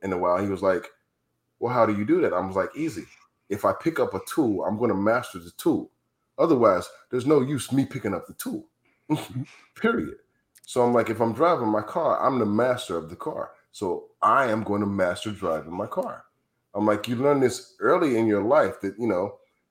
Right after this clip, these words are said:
that's what God is talking about, or what they're talking about in the Bible is be-, become, talking about becoming,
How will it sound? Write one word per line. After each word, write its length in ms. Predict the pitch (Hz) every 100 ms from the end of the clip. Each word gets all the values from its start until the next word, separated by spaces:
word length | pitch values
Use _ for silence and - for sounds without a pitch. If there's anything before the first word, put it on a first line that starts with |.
| _
that's 260 | 107 131 123
what 240 | 123 - - _ _ 95 92
God 300 | 123 135 107
is 120 | 104
talking 240 | 143 135
about, 340 | 104 101 98 87
or 340 | 98 95 92 -
what 140 | 101 107
they're 120 | 107
talking 200 | 151 135
about 160 | 117 92
in 60 |
the 80 | 95
Bible 420 | 87 123 135 95
is 80 | 92
be-, 120 | - - _ 110
become, 380 | 98 - 202 208 _ _ _
talking 200 | 147 135
about 280 | 117 101 101
becoming, 720 | 110 - - 180 135 76